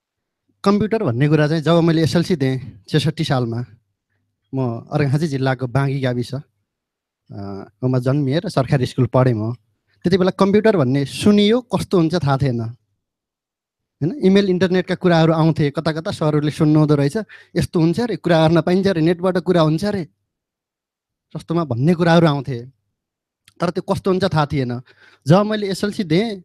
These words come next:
र त्यति बेला बेसिक कम्प्युटर, हाम्रो पालामा त बेसिक पढ्ने चलन थियो, दिइसके पछाडि तिन महिनाको बिदामा। अनि बेसिक कम्प्युटर पढिसके पछाडि त्यति बेला पढ्दै जाँदा चाहिँ मैले बल्ल इन्टरनेट भन्ने कुरा चाहिँ त्यहाँनिर प्रयोग गर्ने अवसर पाएँ र त्यति बेला मैले प्रयोग गरेको चाहिँ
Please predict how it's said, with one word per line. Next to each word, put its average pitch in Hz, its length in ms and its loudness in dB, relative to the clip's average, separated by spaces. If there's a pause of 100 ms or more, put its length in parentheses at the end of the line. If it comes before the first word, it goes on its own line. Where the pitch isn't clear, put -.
(160)
र 170 60 -4
त्यति 175 260 -6
बेला 170 320 -2
बेसिक 156 380 -6
कम्प्युटर, 147 360 -2
हाम्रो 135 220 -2
पालामा 143 280 -2
त - 80 -8
बेसिक 147 300 -2 (120)
पढ्ने 151 260 2
चलन 175 500 0
थियो, 139 180 -2
दिइसके 135 380 -2
पछाडि 127 320 -4 (360)
तिन 156 140 2
महिनाको 147 340 2
बिदामा। 120 460 -4 (440)
अनि 202 140 -2
बेसिक 185 320 -4
कम्प्युटर 190 320 -4
पढिसके 180 380 0
पछाडि 165 300 -2
त्यति 190 320 -2
बेला 175 160 0
पढ्दै 196 380 0
जाँदा 170 240 0
चाहिँ 160 200 -2
मैले 151 160 -4
बल्ल 147 320 -4 (800)
इन्टरनेट 208 460 0
भन्ने 127 260 0
कुरा 175 220 6
चाहिँ 160 220 -2 (160)
त्यहाँनिर 180 320 4
प्रयोग 170 260 0
गर्ने 151 200 2
अवसर 139 300 0
पाएँ 151 260 0
र 220 60 -2
त्यति 196 300 -2
बेला 185 180 2
मैले 170 260 2
प्रयोग 156 280 -2
गरेको 143 280 0
चाहिँ 180 180 -4